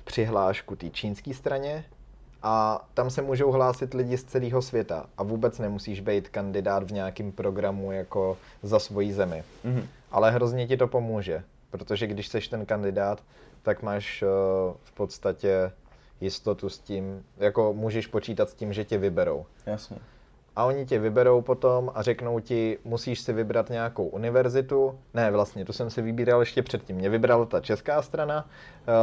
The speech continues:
Speaker 1: a já jsem si musel vybrat čínskou univerzitu, eh, kde dostanu potvrzení o tom, že mě tam přijde, eh, přijmou, pokud budu vybraný. Že tam se mnou budou počítat a že mě chtěj.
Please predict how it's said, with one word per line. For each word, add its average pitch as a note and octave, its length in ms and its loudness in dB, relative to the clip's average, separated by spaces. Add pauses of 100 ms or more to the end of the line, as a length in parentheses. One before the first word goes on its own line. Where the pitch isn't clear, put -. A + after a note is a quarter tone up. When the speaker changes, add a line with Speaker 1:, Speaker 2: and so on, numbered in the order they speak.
(140)
Speaker 1:
a G#2+ 260 2
já A2+ 180 6
jsem A#2 180 -2
si B2+ 100 -2
musel A#2 320 2
vybrat A2 480 2
čínskou C3 400 -4
univerzitu, C3 840 2 (320)
eh, A2 340 4
kde G#2+ 460 6
dostanu A2 720 -2 (500)
potvrzení A2+ 600 0
o G#2 80 -2
tom, A2 200 -2
že A#2 80 -2
mě A2+ 160 -4
tam A2+ 200 -2
přijde, G#2+ 400 -4 (140)
eh, G2+ 40 -2
přijmou, C3 600 -2 (1080)
pokud B2 280 2
budu G#2+ 260 0
vybraný. G2 540 -2 (720)
Že A#2 100 -4
tam A#2 180 -2
se A#2+ 100 -6
mnou A2+ 200 -2
budou A2 260 0
počítat G#2 520 -4
a G2+ 120 0
že G#2 140 -2
mě G2+ 160 -2
chtěj. D#2+ 360 -8